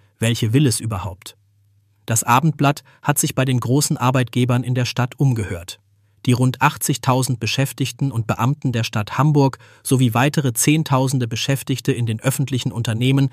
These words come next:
sollten sich jedenfalls keine Hoffnungen auf einen Krisenbonus machen. Finanzsenator Andreas Dressel, S P D, lobte die steuerfreie Entlastungsprämie auf Anfrage des Abendblatts zwar als gutes Instrument für die Wirtschaft,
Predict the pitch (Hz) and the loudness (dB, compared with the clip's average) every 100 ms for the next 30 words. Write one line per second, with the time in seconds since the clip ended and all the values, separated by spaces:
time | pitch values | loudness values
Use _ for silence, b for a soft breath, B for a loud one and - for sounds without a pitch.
0 | B B 127 131 127 123 127 127 120 113 | B B 2 2 0 0 0 -2 0 -2
1 | 110 - - 156 156 120 127 139 131 131 | -2 -2 0 2 2 0 0 0 0 -2
2 | 113 - 120 127 - 139 113 101 95 92 | -4 -4 -2 -2 0 2 2 -2 -4 -8
3 | 107 98 - - _ _ _ _ _ _ | -8 -8 -12 -16 _ _ _ _ _ _
4 | _ - 139 165 - 160 143 143 127 123 | _ -2 2 2 0 0 0 0 -2 -2
5 | 123 120 - - 127 170 208 - - 120 | -2 -2 -2 -2 -2 -2 -4 -6 -8 -6
6 | - 110 123 139 b b b 139 185 - | -6 -4 -2 -2 b b b 4 4 0
7 | 165 131 - 139 147 139 127 131 113 113 | -2 -4 -4 -4 -4 -4 -2 -2 -2 -2
8 | 127 - 135 - - 127 127 127 107 - | -2 -2 -4 -6 -2 0 0 -2 -4 -4
9 | 143 - 135 127 110 104 - 120 135 - | -4 -2 -2 0 -2 -4 0 2 2 0
10 | 123 117 - - 123 117 107 104 - - | -2 -2 -6 -2 0 0 -2 -4 -2 2
11 | 175 143 - 117 - 110 110 131 - 120 | 4 2 -2 -4 -4 -2 -2 -2 -2 -4
12 | 101 117 123 131 127 | -2 -4 -2 -2 -2